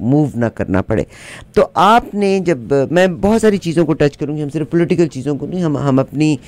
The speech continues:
अ, तल-, तालीम के लिए और अपनी गलतियों से आगाह होने के लिए भी करते हैं। आपने लिखा है कि, अ, जब किसी मुल्क में लोगों की आबादी बढ़ती है तो सफारत खानों के ऊपर दबाव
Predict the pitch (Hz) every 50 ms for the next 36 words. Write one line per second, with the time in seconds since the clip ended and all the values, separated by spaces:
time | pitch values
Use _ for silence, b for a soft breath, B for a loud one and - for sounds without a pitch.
0 | B B B B B 98 135 135 135 - - 147 139 127 117 - - 139 143 151
1 | 175 190 190 - 175 175 175 185 180 170 - 156 156 143 139 156 165 185 175 185
2 | 175 190 202 190 175 - - 165 151 147 - B B B B B - - - -
3 | 156 190 190 180 175 170 160 156 151 135 143 147 120 127 131 131 - 127 123 -
4 | 123 120 - - 135 123 117 B B B B B B - - 185 208 202 208 220
5 | 220 208 185 180 175 - - 185 175 170 170 170 165 - - 165 165 165 165 147
6 | - B B B B B B B B B B B - - 139 147 147 143 120 110
7 | - - - - 185 185 143 - _ _ _ _ - - 170 170 - - 180 170
8 | 165 175 180 180 - - - - 151 160 151 151 135 135 127 131 135 131 143 143
9 | - - 135 - - - - 113 117 101 110 110 113 - - 123 - - 110 107
10 | - - - 120 123 127 123 - 123 127 - - - - - 135 - - 131 143
11 | 160 160 - - - - 123 117 117 120 123 120 - 120 117 113 - 113 117 107
12 | 95 82 101 92 78 98 98 107 113 117 113 87